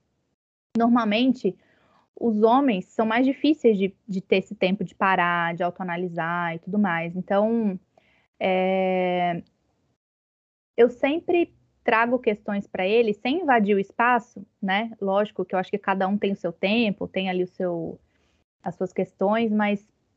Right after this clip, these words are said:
como eu sou muito observadora, às vezes eu enxergo nele coisas que ele nem mesmo tá enxergando, mas que depois ele fala, "Nossa, você, você me falou sobre aquilo, você tinha razão.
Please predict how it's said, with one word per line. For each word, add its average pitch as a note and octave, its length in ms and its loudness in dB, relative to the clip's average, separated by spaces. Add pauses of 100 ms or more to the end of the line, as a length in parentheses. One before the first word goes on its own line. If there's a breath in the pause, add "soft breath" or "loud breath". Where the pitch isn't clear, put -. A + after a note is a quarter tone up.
(800)
como B3+ 180 6
eu B3+ 60 4
sou A#3+ 120 4
muito A3+ 200 4
observadora, F#3+ 920 4
às F#3+ 180 2
vezes A3+ 180 8
eu B3 80 6
enxergo A3+ 520 2
nele G#3+ 420 4
coisas A#3 340 2
que - 80 0
ele A#3+ 120 4
nem C4+ 180 0
mesmo C4 240 2
tá A#3+ 100 0
enxergando, A#3 460 2
mas A3+ 100 -2
que - 60 -8
depois A3+ 220 0
ele A#3 120 2
fala, G#3 180 -4
"Nossa, A3+ 380 -2
você, G#3+ 320 -2
você A3 140 -4
me G#3+ 80 2
falou A3+ 240 0
sobre G#3 240 -2
aquilo, G#3+ 180 -6
você G#3+ 100 -12
tinha A3+ 160 -4
razão. G#3 720 0